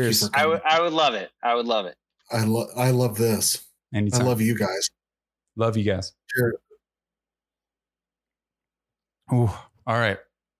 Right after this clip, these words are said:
Speaker 1: All right, that's a wrap on Rent. Congrats, we fucking did it. Uh, I will move us right along into the announcement of our next film,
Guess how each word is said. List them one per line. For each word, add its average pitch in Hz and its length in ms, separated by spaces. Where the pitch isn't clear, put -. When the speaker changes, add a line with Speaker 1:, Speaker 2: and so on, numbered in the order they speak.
Speaker 1:
All 127 60
right, 123 180
that's 147 200
a 175 40
wrap 190 280
on 185 200
Rent. 190 280
Congrats, 165 520
we 156 80
fucking 165 320
did 170 160
it. 170 280
Uh, 127 520
I 131 120
will 120 500
move 147 220
us 143 140
right 151 180
along 156 460
into 139 480
the 135 100
announcement 143 460
of 139 100
our 131 80
next 175 260
film, 92 480